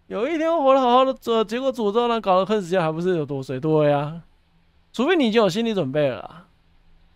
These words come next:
像从-，那个从业他就是有心理准备，所以其实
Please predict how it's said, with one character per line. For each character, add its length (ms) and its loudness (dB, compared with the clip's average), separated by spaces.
像 220 0
从-， 200 -4
那 120 -2
个 160 2
从 180 -2
业 80 2
他 140 4
就 80 0
是 100 -4
有 140 2
心 160 -2
理 100 0
准 220 -4
备， 160 0
所 140 -2
以 80 2
其 180 -8
实 400 -4